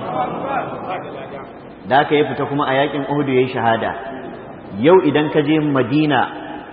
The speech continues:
cikin kaburburan da ake zuwa a ziyarta a filin Uhudu,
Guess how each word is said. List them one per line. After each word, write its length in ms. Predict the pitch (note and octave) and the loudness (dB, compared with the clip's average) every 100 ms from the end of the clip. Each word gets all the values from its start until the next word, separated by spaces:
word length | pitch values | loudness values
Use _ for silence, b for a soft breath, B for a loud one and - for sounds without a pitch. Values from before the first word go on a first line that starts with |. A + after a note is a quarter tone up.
| - - | -18 -10
cikin 280 | F3 F#3+ F3 | -2 0 0
kaburburan 580 | E3 F3 F#3 F3+ F#3+ D#3+ | 2 2 4 4 2 0
da 80 | - | -2
ake 240 | D#3 D#3 C#3 | -2 -2 0
zuwa 220 | D#3 D3 B2 | 2 2 2
a 100 | B2+ | 0
ziyarta 440 | B2+ D3 D#3 D#3+ C3 - | 2 2 2 2 2 2
a 80 | A#2+ D#3 | 0 2
filin 500 | D#3 D3+ D#3 D3+ D3 - - - - - - - | 2 4 2 -2 -6 -10 -14 -16 -18 -20 -20 0
Uhudu, 360 | E3 D#3+ D#3+ | 4 6 6